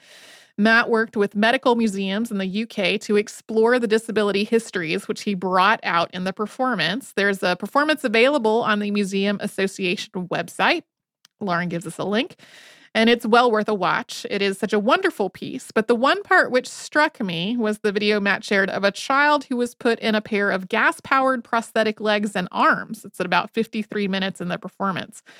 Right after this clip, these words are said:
And the vulnerability of placing this young person in such a device.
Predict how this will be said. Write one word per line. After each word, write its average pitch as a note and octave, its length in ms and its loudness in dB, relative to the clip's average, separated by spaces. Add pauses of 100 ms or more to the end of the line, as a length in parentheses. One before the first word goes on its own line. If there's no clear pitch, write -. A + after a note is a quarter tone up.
(280)
And C4+ 100 4
the C#4+ 80 6
vulnerability B3 960 2
of F#3+ 140 -4
placing A3 400 0
this A3 160 0
young C4 340 2
person - 540 -6
in G3+ 160 -6
such - 180 -8
a E3+ 40 -8
device. E3 520 -4